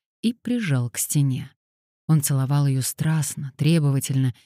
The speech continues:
и почти пожирая, жадно впивая её медовый вкус. По её молочно-белому телу с золотистыми крапинками веснушек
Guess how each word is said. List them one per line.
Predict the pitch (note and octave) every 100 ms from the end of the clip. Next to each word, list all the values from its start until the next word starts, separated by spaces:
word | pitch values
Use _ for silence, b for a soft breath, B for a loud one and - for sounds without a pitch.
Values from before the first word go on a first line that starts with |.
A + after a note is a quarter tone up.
| b
и | E3+
почти | D#3+ E3 - -
пожирая, | G3 - E3 E3+ F3+ F3+ D#3+ A#2+ - C#3
жадно | D3 C3+ D3 C3 C3
впивая | B2+ - C#3+ B2 C#3 D3
её | D3 C3+ C#3
медовый | C3+ C3 C3 A#2+ C3
вкус. | B2+ - D3+ B2 - - _ _ _ _ _
По | D#3+
её | D#3+ E3+
молочно-белому | G3 D#3+ F3+ - D#3+ D3+ D#3+ D#3 D#3
телу | - - F#3+ D#3
с | B2+
золотистыми | C3 C#3+ C#3+ E3+ E3 D3 C#3
крапинками | C3+ D3+ D3 C3 A#2+ C3
веснушек | B2+ B2+ - D#3+ F#3 - -